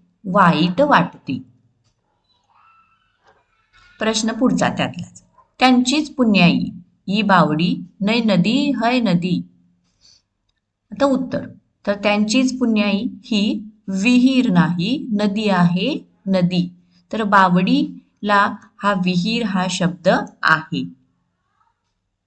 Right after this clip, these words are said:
पुढचा सहावा प्रश्न, खालील वाक्यप्रचारांचा योग्य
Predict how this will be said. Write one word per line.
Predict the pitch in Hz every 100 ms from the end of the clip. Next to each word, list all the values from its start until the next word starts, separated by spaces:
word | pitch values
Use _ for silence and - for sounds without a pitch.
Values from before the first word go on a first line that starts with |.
| _ _ _ _ _ _ _ _ _ _ _ _ _ _ 302 _ _ _ _ 269 285 285 _ _ _ _ _ _ _ _
पुढचा | 269 269 277 285
सहावा | 285 240 226 226
प्रश्न, | 226 214 - 220 262 - -
खालील | 254 247 247 262
वाक्यप्रचारांचा | 247 233 - - 214 214 208 208 196 196 - 202 208 214
योग्य | 185 202 202 180 180